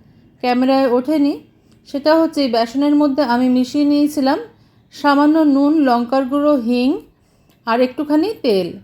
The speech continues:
দিয়ে, জল দিয়ে একটা ব্যাটার তৈরি করে রেখেছিলাম। কিছুক্ষণ সময় রেস্টে রেখে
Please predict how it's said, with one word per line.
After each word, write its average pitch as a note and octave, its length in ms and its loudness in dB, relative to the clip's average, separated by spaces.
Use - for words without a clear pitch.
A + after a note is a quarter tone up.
দিয়ে, C#4+ 180 0
জল A#3 260 2
দিয়ে D4 140 0
একটা D4 140 -2
ব্যাটার A3 440 -2
তৈরি D4 260 -2
করে D4+ 140 -2
রেখেছিলাম। C#4+ 560 -2
কিছুক্ষণ D#4 440 -4
সময় D#4+ 300 0
রেস্টে B3 320 -2
রেখে D4 300 -2